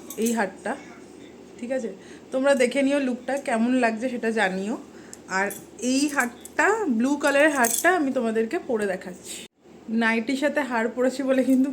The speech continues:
কেউ হেসো না, ঠিক আছে? আমি just পরে তোমাদেরকে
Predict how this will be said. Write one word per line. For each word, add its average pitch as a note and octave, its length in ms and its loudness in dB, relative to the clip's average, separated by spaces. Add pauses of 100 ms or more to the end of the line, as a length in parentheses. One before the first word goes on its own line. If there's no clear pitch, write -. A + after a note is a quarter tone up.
কেউ B3 200 2
হেসো G#3+ 340 -4
না, G#3 180 -4 (500)
ঠিক A#3+ 140 -4
আছে? C4 240 2
আমি A3 220 2
just C#4 300 0
পরে B3 240 2
তোমাদেরকে B3+ 540 0